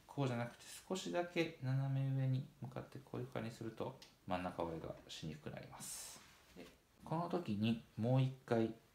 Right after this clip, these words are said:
ギュッてするんですけど、この時にゴムが隠れるポイントなんですけど、根元に沿わして、頭皮に当たるぐらい根元に沿わして、角度を倒してギュッとして、ギューってします。これで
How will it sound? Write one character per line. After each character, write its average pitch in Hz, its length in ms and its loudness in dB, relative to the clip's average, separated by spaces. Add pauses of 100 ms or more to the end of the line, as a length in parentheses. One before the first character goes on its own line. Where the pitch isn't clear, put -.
(560)
ギ 123 120 2
ュ - 20 0
ッ - 40 -8
て - 120 -4
す - 120 -6
る 87 80 -2
ん 78 60 -2
で 76 80 -2
す - 80 -8
け 80 60 -2
ど、 78 80 -2
こ - 140 4
の 147 80 4
時 151 180 2
に 87 120 0
ゴ 95 120 6
ム 95 160 6
が 80 60 -4
隠 - 280 2
れ 85 60 8
る 90 80 4
ポ 90 180 2
イ 90 40 -2
ン 85 40 -6
ト 85 100 0
な 80 80 2
ん 73 60 0
で 73 80 -4
す - 60 -12
け - 80 -4
ど、 85 240 0 (560)
根 113 120 8
元 160 300 6
に 90 180 -2 (440)
沿 95 60 8
わ 104 120 8
し - 160 -4
て、 73 140 -6 (600)
頭 156 160 6
皮 110 60 4
に 90 80 2
当 85 80 0
た 110 140 4
る 117 100 6
ぐ 113 60 6
ら 98 60 6
い 87 40 0
根 92 100 2
元 127 220 2
に 92 180 0
沿 131 80 2
わ 139 100 6
し - 120 -4
て、 - 340 2 (500)
角 - 260 -2
度 92 120 6
を 85 200 2
倒 104 240 2
し - 80 -6
て - 80 -8
ギ - 180 -4
ュ - 20 -2
ッ - 0 -
と - 180 -10
し - 100 -6
て、 117 240 -2 (1200)
ギ 110 60 0
ュ 110 40 2
ー 110 180 2
っ - 40 -6
て - 140 -14
し - 120 -8
ま 131 100 -10
す。 - 260 -12 (1200)
こ 185 60 2
れ 185 100 8
で 180 300 6